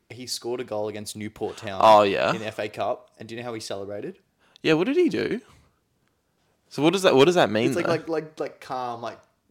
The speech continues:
Speaker 1: drinking tea, and then he's, like, doing, like, the, the hands to, like. By the way, I think they, I think they might be, like, fourth tier.
Speaker 2: Yeah, they're not good.
Speaker 1: Yeah, no. And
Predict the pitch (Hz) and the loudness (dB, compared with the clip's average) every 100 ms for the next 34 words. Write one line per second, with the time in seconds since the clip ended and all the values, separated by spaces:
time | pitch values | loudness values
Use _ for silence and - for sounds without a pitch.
0 | _ 135 120 123 117 120 120 123 127 127 | _ -18 -16 -16 -8 -6 -4 -6 -8 -8
1 | 123 139 131 117 113 113 107 101 _ - | -8 -10 -12 -12 -12 -12 -12 -14 _ -20
2 | - _ _ - 123 135 131 120 - 113 | -20 _ _ -12 -8 -6 -8 -8 -8 -6
3 | 113 107 - - - _ _ _ _ _ | -6 -6 -10 -20 -20 _ _ _ _ _
4 | _ - 139 131 110 117 143 139 120 117 | _ 0 2 2 0 -2 -8 -8 -8 -8
5 | 123 147 143 120 117 110 107 104 - _ | -10 -12 -12 -10 -10 -10 -10 -10 -14 _
6 | _ _ - - 117 107 - - 98 - | _ _ -20 -8 -4 -4 -8 -18 -16 -16
7 | - _ _ _ _ _ _ - 120 113 | -20 _ _ _ _ _ _ 2 6 6
8 | 120 139 117 104 85 107 127 113 110 104 | 6 4 2 0 0 -2 -4 -4 -6 -10
9 | 95 98 _ _ _ _ _ _ _ _ | -12 -14 _ _ _ _ _ _ _ _
10 | - _ _ 123 131 | -20 _ _ -10 -10